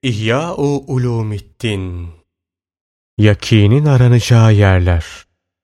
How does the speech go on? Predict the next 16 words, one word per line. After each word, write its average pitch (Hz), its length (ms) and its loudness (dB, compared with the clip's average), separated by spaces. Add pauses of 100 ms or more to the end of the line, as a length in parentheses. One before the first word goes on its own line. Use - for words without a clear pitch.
(680)
Evet, 92 600 -4 (420)
şüpheyi 107 500 2
atmak - 680 -4 (200)
ve 104 160 2
kalbi 104 420 -2
kaplaması 120 760 0
bakımından 98 760 0 (260)
yakinin 107 720 0 (300)
kuvvet, 101 760 -2 (280)
zaaf, 98 680 -2 (300)
azlık - 540 -2
çokluk, - 680 -4 (300)
gizlilik 110 680 0
ve 135 80 4
açıklığını 107 680 2
anladın. 104 680 2